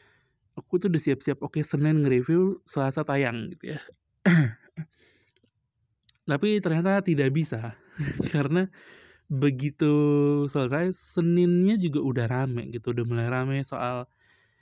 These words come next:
eh, fotonya Kim Sono di Blur, ini apa dan sebagainya, aktor K, aborsi dan sebagainya gitu.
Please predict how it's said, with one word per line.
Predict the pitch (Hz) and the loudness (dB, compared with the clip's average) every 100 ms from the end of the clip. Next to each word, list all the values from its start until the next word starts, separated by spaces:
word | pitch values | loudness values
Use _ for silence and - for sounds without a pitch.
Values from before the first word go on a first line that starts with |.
| _ _ - | _ _ -2
eh, | 131 120 120 117 117 117 113 | 0 2 2 0 0 0 -2
fotonya | 123 117 120 117 117 | -4 -2 0 -2 -2
Kim | 117 117 | -4 -2
Sono | 160 165 165 160 | 0 2 2 2
di | 131 123 | -2 -2
Blur, | 151 156 151 | 2 2 2
ini | 139 127 | -2 -6
apa | 135 123 123 | -6 -8 -6
dan | 120 | -6
sebagainya, | 117 113 113 147 147 151 | -6 -6 -2 0 0 -2
aktor | 120 _ 135 - | -8 _ -12 -8
K, | 147 143 | -4 -2
aborsi | 143 123 127 131 - 143 127 | -2 -2 -2 -2 0 0 0
dan | 117 | -4
sebagainya | 127 113 120 123 113 | -6 -2 0 0 -2
gitu. | 117 - | -6 -12